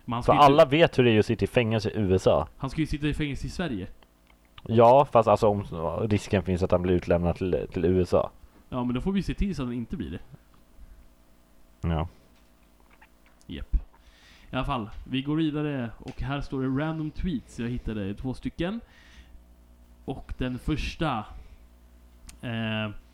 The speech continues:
Speaker 1: skriver om: "Kristna iraker lämnar Sverigedemokraterna", pa-, så, så säger de: "Partiet behandlar oss som sämre medborgare."
Speaker 2: Konstigt.
Speaker 1: Konstigt, säger jag bara. Hur kan man vara så dum och gå med i Sverigedemokraterna från första början? Det förstår jag inte.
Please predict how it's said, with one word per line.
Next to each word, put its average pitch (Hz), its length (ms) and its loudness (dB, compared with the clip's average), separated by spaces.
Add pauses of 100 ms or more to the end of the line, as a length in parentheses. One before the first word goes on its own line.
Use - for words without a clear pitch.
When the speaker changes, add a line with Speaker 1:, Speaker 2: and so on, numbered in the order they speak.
(240)
Speaker 1:
skriver 117 360 -4
om: 117 180 -4
"Kristna 160 360 -2
iraker 151 360 -4
lämnar 123 260 -4
Sverigedemokraterna", 113 580 -6
pa-, 131 400 -8
så, 113 340 -6
så 120 200 -10
säger 113 260 -8
de: 104 160 -8 (220)
"Partiet 196 300 0
behandlar 156 320 -2
oss 120 80 -6
som 131 120 -8
sämre 117 320 -2
medborgare." 131 580 -4 (1080)
Speaker 2:
Konstigt. 95 540 -4 (160)
Speaker 1:
Konstigt, - 600 -6 (160)
säger 123 180 -6
jag 117 80 -6
bara. 110 200 -6 (600)
Hur - 80 -2
kan 160 120 -2
man 156 80 -4
vara - 0 -
så 135 80 -10
dum 147 320 -2
och 156 80 -6
gå 139 60 -4
med 123 140 -4
i 117 160 -4
Sverigedemokraterna 120 560 -6
från 120 140 -6
första - 140 -6
början? 104 240 -6
Det 139 120 -8
förstår 131 260 -6
jag 104 60 -8
inte. 107 140 -10